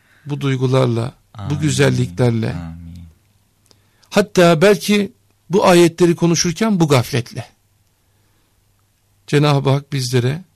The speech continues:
Speaker 1: inşallah meccanen ikram eylesin.
Speaker 2: Amin.
Speaker 1: "وَلَسَوْفَ يُعْطِيكَ رَبُّكَ فَتَرْضَى" ayeti kerimesiyle sevinenlerden eylesin.
Speaker 2: Amin.
Speaker 1: Bu ayetle sevinebilmek için peygambere yakın olanlardan
Speaker 2: Amin.
Speaker 1: eylesin.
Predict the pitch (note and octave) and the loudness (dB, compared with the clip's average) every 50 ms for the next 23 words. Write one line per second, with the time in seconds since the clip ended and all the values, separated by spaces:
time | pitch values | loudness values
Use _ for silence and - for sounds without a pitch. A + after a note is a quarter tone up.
0 | _ _ _ _ _ - D#3 E3 D#3 - - B2+ A#2+ B2 B2+ B2+ A#2 A#2 B2+ B2+ | _ _ _ _ _ -2 -2 -2 0 0 -2 -2 -2 -2 -4 -6 -6 -4 0 2
1 | C#3 D3+ D3 C3+ C3 E3 F3 E3+ E3 E3+ E3 C#3+ B2+ - C3+ C3+ B2+ A#2+ A2+ G#2+ | 2 2 2 2 2 2 4 4 2 2 0 -2 -2 -2 0 0 2 0 -2 -4
2 | - - C3 - - D#3 - - - F#2 F2 F2 E2 E2 E2 D#2+ D#2+ D#2+ - - | -6 -10 -12 -12 -14 -14 -18 -20 -20 -16 -16 -16 -16 -16 -18 -20 -20 -20 -20 -20
3 | - - - - - C3 C#3 C#3 E3 D#3+ - - F#3+ F#3+ F3 - E3 D3+ D3 D3+ | -20 -20 -16 -6 -2 0 2 2 2 0 2 2 2 0 2 0 -2 0 0 -2
4 | D#3+ B2 - - E3+ E3 - D3+ C#3+ D#3 D#3+ D#3 D#3 C#3+ - D3+ C3+ B2+ - C3+ | -4 -6 -4 -6 -6 -2 0 0 0 0 0 -2 -6 -8 -6 -6 -6 -2 -4 -4
5 | B2+ - D3 D3 D3+ C#3 C#3+ C#3 C#3 C3+ C3+ C3+ C#3 B2+ - C#3+ - - C#3+ B2+ | -2 0 -2 -2 0 0 0 0 2 2 0 0 0 -2 -6 -10 -4 -4 -2 0
6 | C3 C3+ C3+ C3 B2 - D#3 D3+ D#3+ D#3+ - - D3 C#3 C#3 C#3+ C#3 C#3 C#3 C3+ | 2 2 2 0 0 -2 -2 -2 -2 -2 0 0 0 2 2 2 2 2 2 2
7 | C3+ C3 B2 B2+ C3 C3+ A#2+ G#2+ G2 G#2 F#2+ - G2 F#2 F2+ F2 E2+ E2+ E2+ E2 | 2 2 2 0 0 0 -2 -4 -6 -6 -8 -6 -6 -6 -8 -8 -10 -12 -12 -14
8 | E2 D#2+ D#2+ E2 E2 - - - - _ _ _ _ _ C#3+ D3 F3+ - F#3+ F3+ | -14 -14 -16 -18 -20 -20 -20 -20 -20 _ _ _ _ _ -2 -2 2 4 4 4
9 | F3+ G3 G3+ G3 - F3+ F#3 D#3+ - - F3 F3+ F#3 F#3 F#3+ E3+ F3+ F3 F#3 G#3 | 6 4 4 2 2 2 2 2 2 2 2 4 4 2 2 4 4 4 4 2
10 | A3+ - F3+ - - G#3+ A3+ A3+ A3 - D3+ D3+ D#3 D3 E3+ E3+ E3+ E3 F3 F#3 | 2 0 -2 -2 -2 -2 -2 -2 -2 0 2 2 4 4 4 4 4 4 4 4
11 | G3 G#3 F#3 D#3+ D#3 - - A#3+ A#3 A3+ F#3+ F3+ E3 D#3 D3 C#3 B2+ B2 B2 A#2 | 4 4 4 2 2 2 4 4 6 6 6 6 6 6 4 4 2 2 0 -2
12 | - - A#2 A2+ A2 A2 G#2+ - - D#2 - | -2 -2 -2 -2 -4 -4 -6 -6 -8 -10 -12